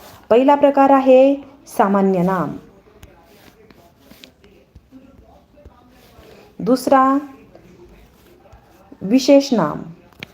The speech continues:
तिसरा प्रकार आहे मुलांनो भाववाचक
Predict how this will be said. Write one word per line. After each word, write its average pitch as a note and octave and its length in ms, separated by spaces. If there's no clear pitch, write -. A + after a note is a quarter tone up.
तिसरा C#4 300
प्रकार C#4 340
आहे C4+ 180
मुलांनो B3+ 680
भाववाचक A3 1040